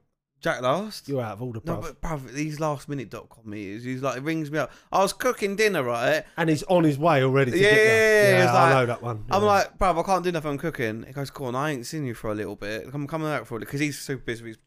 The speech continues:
Speaker 1: his, with his work and that. So when, like, I get a chance to see him or his missus, like, like, take it. And I was like, "Bruv, I'm cooking." He's like, "Make sure you're ready in, like, half an hour." I'm like, "Fuck."
Speaker 2: You're like, "What are we doing?" And you're, like, about to tuck in.
Speaker 1: <laughs> Yeah.
Speaker 2: Yeah.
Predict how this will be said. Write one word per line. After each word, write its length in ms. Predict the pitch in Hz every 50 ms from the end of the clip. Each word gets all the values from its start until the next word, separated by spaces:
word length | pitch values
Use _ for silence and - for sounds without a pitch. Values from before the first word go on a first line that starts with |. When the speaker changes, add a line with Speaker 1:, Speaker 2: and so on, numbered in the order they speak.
| _ -
Speaker 1:
his, 80 | - 110
with 120 | 113 110 110
his 240 | 110 110 117 117 127
work 320 | 120 117 113 107 - -
and 120 | 104 90 67
that. 260 | 58 67 85 - - - _ _ _ _ _ _
So 160 | - 123 120
when, 240 | 127 127 131 131 123 120
like, 280 | 123 113 98 107 127
I 40 | - _ _ _ -
get 100 | 120 110
a 40 |
chance 240 | - 135 127 110 101
to 60 | 113
see 220 | - - 120 110 104
him 100 | 110 110
or 120 | 110 113
his 100 | 113 107
missus, 400 | 123 120 113 - 110 107 101 -
like, 140 | 110 110 107 _ _ _ -
like, 120 | 78 -
take 260 | - 120 113 107 - 113
it. 60 | 101
And 160 | 92 107 117
I 80 | 110 113
was 100 | 110 113
like, 220 | 113 - - _
"Bruv, 160 | - 147 123
I'm 80 | 120 113
cooking." 320 | - 165 147 - - 139
He's 100 | 113 123
like, 220 | 127 120 120 - - _ _ _ _ _ _
"Make 220 | 151 175 180 156 -
sure 100 | 180 175
you're 100 | 165 165 170
ready 180 | 160 151 156
in, 60 | 147
like, 100 | 147 135 139
half 220 | 151 147 135 139
an 80 | 139 147
hour." 240 | 143 143 139 123 113
I'm 40 | 110
like, 180 | 110 107 - -
"Fuck." 800 | - - - 123 113 117 120 120 120 117 117 117 - - - _ _ -
Speaker 2:
You're 100 | - 170
like, 140 | 165 160 170
"What 80 | 196 202
are 40 | 196
we 120 | 196 196 170
doing?" 320 | 208 208 190 151 139 131
And 300 | 139 143 - 151 151 147
you're, 180 | 156 175 165 165
like, 220 | 165 165 156 147 139
about 260 | - 170 156 147 -
to 100 | - 147
tuck 240 | - 180 170 - -
in. 380 | 185 170 143 311 320 320 285 -
Speaker 1:
<laughs> 40 | 392
Yeah. 280 | 427 - - 147
Speaker 2:
Yeah. 20 | 185